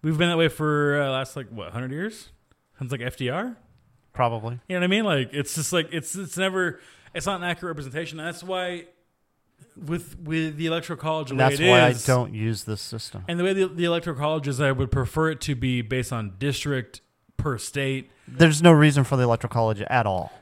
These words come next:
Speaker 1: But there is.
Speaker 2: No, not in this day and age. There isn't.
Speaker 1: Oh, come on.
Speaker 2: There was a reason
Speaker 1: The
Speaker 2: for
Speaker 1: reason it was elected is the same reason that they have it today.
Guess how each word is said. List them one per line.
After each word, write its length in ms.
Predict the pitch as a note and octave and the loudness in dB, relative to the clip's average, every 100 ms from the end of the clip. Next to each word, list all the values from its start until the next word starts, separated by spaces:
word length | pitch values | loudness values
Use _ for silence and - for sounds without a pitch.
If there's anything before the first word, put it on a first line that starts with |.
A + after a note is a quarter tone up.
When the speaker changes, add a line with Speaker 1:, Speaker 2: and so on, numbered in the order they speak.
| _ | _
Speaker 1:
But 160 | E4+ F3+ | -4 -2
there 180 | D#3 A#2 | -4 -4
is. 360 | F#2 E2+ - | -8 -8 0
Speaker 2:
No, 160 | D#3 D3 | 6 6
not 280 | A#2+ C#3+ - | 8 4 4
in 160 | D3 | 0
this 320 | C#3 C3 - - | 0 0 -4 -2
day 200 | C3+ A#2+ | 2 2
and 100 | A#2+ | 2
age. 200 | G#2+ G2 | -2 -2
There 160 | A2 | -2
isn't. 340 | G#2+ G2+ F#2 B3+ | -2 -4 -6 2
Speaker 1:
Oh, 140 | C#4 | 2
come 260 | - F#3+ D3+ | 4 2 2
on. 480 | B2+ G#2 F2+ F2+ - | -2 -6 -14 -16 0
Speaker 2:
There 180 | C3 D#3+ | 6 8
was 200 | F3+ E3 | 8 6
a 100 | F3+ | 2
reason 320 | E3+ F3 F3 | 4 2 8
Speaker 1:
The 80 | C4+ | 8
Speaker 2:
for 120 | C#4 | 8
Speaker 1:
reason 260 | C#4+ A3+ C#4 | 4 2 0
it 120 | B3+ | 4
was 160 | A#3+ G3+ | 4 4
elected 320 | A3 C4 B3+ | 2 2 0
is 120 | A3 F#3 | -2 -2
the 60 | |
same 240 | F3+ A#3+ G#3 | 2 2 2
reason 280 | A3 G#3 G3+ | 0 0 0
that 120 | F3+ | 0
they 80 | F#3 | 2
have 200 | G#3 F#3+ | 4 4
it 80 | F#3 | 0
today. 540 | A3 D#4+ A#3 A2+ A2 | -2 0 0 -2 -6